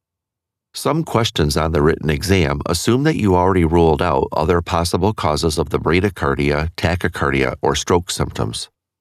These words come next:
For example, if a question asks you what you should do first for a patient with stroke-like symptoms, and all of the answers are treatment specific to stroke,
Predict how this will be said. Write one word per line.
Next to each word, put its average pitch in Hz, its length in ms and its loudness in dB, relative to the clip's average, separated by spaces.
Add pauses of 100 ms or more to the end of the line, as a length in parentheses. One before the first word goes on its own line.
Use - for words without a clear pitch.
(320)
For 80 160 2
example, 76 640 0 (320)
if 110 180 -2
a 110 60 -2
question 120 560 -2
asks 98 320 -2
you 65 120 2
what 78 160 0
you 85 80 2
should 85 180 0
do 71 160 2
first 78 480 -2
for 73 160 0
a 76 60 -2
patient 80 380 -2
with - 120 -2
stroke-like 80 580 -2
symptoms, 82 580 -4 (240)
and 90 280 -2
all 90 260 2
of 139 140 0
the 92 200 4
answers 78 400 0
are 78 120 0
treatment 95 520 0
specific - 580 -2
to - 100 -4
stroke, - 480 0